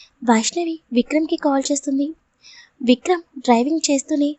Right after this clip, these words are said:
మరోపక్క వైష్ణవి కాల్ చేయడం చూసి కారు పక్కకి పార్క్ చేసి చెప్పు అని అనగానే, విక్కీ విరాజ్ ఎక్కడున్నాడో తెలిసిందా? అసలు వస్తారా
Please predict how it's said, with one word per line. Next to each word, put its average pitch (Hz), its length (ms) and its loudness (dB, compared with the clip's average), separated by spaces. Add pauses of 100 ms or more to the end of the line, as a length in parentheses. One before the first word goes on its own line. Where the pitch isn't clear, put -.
(400)
మరోపక్క 302 480 0 (380)
వైష్ణవి 233 420 2 (100)
కాల్ 269 240 4
చేయడం 302 220 -2 (100)
చూసి 285 240 -2 (640)
కారు 294 280 4 (240)
పక్కకి 294 400 0 (240)
పార్క్ 233 260 2 (100)
చేసి 285 220 -4 (440)
చెప్పు 262 380 2
అని 302 160 0 (220)
అనగానే, 302 400 0 (680)
విక్కీ 254 340 2
విరాజ్ 294 340 0 (200)
ఎక్కడున్నాడో 294 540 0 (280)
తెలిసిందా? 285 440 2 (760)
అసలు 302 280 0
వస్తారా 311 420 -2